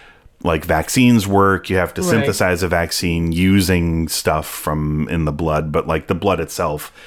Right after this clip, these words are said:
Speaker 1: it just doesn't work like that.
Speaker 2: Right,
Speaker 1: But she doesn't
Speaker 2: right.
Speaker 1: know that, and he doesn't know
Speaker 2: Mm-hmm.
Speaker 1: that. Um, so I think that's kind of their way around. Why wouldn't she just tell Joel and Henry? But she probably didn't want them to freak out. She thought, "This makes sense. Like, maybe it'll work in,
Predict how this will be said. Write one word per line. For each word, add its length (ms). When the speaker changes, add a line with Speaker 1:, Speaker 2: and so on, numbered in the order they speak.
Speaker 1:
it 100
just 240
doesn't 340
work 240
like 220
that. 160
Speaker 2:
Right, 60
Speaker 1:
But 120
she 120
doesn't 260
Speaker 2:
right. 60
Speaker 1:
know 200
that, 240
and 120
he 140
doesn't 380
know 140
Speaker 2:
Mm-hmm. 80
Speaker 1:
that. 260
Um, 240
so 120
I 60
think 220
that's 180
kind 240
of 140
their 140
way 240
around. 520
Why 220
wouldn't 300
she 140
just 220
tell 240
Joel 540
and 340
Henry? 560
But 280
she 120
probably 280
didn't 180
want 140
them 120
to 60
freak 340
out. 360
She 140
thought, 340
"This 180
makes 240
sense. 420
Like, 240
maybe 280
it'll 200
work 300
in, 260